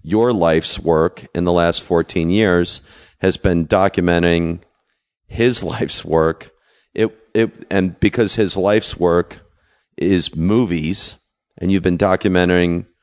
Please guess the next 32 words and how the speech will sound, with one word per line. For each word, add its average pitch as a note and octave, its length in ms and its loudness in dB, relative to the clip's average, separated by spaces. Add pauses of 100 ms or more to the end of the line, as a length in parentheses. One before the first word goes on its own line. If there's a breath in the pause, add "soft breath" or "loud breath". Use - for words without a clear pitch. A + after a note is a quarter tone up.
(240)
a - 120 -2
movie F#2 300 2
maker F2 360 2
and E2+ 120 2
his E2+ 180 -2
movies, F2+ 600 0 (420 soft breath)
this A2 120 0
stuff - 320 -2
will F2 140 2
all G#2 280 2
live D#2+ 160 0
forever. D#2+ 560 -2 (260)
Forever. B2 560 -2 (520 soft breath)
As G#2+ 140 2
opposed A#2 340 -2
to G#2+ 80 0
an G2+ 80 0
esoteric F#2+ 560 0
documentary F2 760 -2
on D#2 160 -2
a D#2+ 100 -4 (180)
great, F#2 240 0 (120)
on E2+ 160 -6
great F2 200 2
white D#2 220 -2
sharks - 380 -2
that D#2+ 160 -2
I D#2+ 60 0
might E2 200 0
have D#2+ 100 -4
seen E2+ 260 -2
in D#2 200 -4